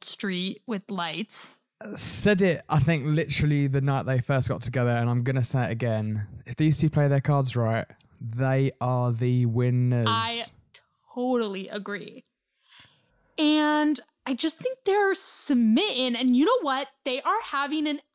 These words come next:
Speaker 1: actual conversation. They are
Speaker 2: Yes, I know.
Speaker 1: connecting about things. They are talking about the
Speaker 2: I know.
Speaker 1: future. They are happy. They're holding hands. And he's just smitten.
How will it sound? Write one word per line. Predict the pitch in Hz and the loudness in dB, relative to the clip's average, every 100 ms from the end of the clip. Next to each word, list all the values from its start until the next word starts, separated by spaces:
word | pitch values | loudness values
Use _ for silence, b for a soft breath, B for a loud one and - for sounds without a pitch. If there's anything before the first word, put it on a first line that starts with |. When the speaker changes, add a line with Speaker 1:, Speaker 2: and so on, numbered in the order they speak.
| - | -10
Speaker 1:
actual | 240 - - 294 294 330 381 - - | -10 -8 -8 -4 -2 -2 -4 -8 -14
conversation. | - 277 247 247 233 226 - - - - - | -2 0 2 0 -2 -6 -8 -10 -16 -14 -6
They | 262 277 | -4 0
are | 269 277 | 4 6
Speaker 2:
Yes, | 165 175 120 - - - | 6 6 2 -2 -6 -4
I | 143 | -2
know. | 139 135 | 0 2
Speaker 1:
connecting | - 254 247 226 - 330 349 | 4 4 2 -2 -4 -2 0
about | 381 392 | 0 -2
things. | 392 381 381 392 - | 0 0 2 0 -2
They | 247 | -2
are | 233 | -2
talking | 226 - 220 254 | -4 -6 -2 0
about | 233 - | 0 -2
the | |
Speaker 2:
I | 123 | -4
know. | 120 | 0
Speaker 1:
future. | 285 117 - 294 294 294 - | 2 0 0 0 2 0 -2
They | 202 202 | -4 -4
are | 180 | -4
happy. | - - 240 240 247 240 | -6 -6 -4 -2 0 0
They're | 214 | 0
holding | 185 196 185 190 | -4 -6 -6 -6
hands. | - 254 240 233 233 233 220 - _ _ _ _ _ _ | -2 0 0 0 2 2 0 -8 _ _ _ _ _ _
And | 269 285 | 0 0
he's | 233 269 - | 2 0 0
just | - - - | -2 -4 -4
smitten. | 220 208 214 - 208 160 220 | 0 0 0 -2 -6 -10 -12